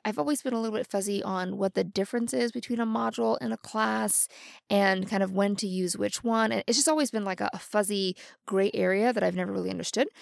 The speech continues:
So I was really excited to dig into this. So first thing that Pat does is he talks about the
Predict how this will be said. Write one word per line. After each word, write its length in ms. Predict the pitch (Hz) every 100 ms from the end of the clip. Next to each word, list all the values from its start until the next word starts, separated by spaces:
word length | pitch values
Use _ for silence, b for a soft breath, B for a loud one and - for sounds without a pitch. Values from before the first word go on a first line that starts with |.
| B -
So 80 |
I 40 | 208
was 80 | 196
really 160 | 302
excited 360 | 311 214 202 180
to 140 | 190
dig 240 | 170 180 -
into 240 | 180 -
this. 300 | - - - - _ _ B B B
So 420 | - - 254 240 -
first 280 | - 339 359
thing 140 | 302
that 100 | 208
Pat 180 | 196 214
does 260 | 185 185 -
is 120 | 185
he 80 | 190
talks 340 | 214 220 -
about 340 | 208 202 202 -
the 480 | 180 180 180 190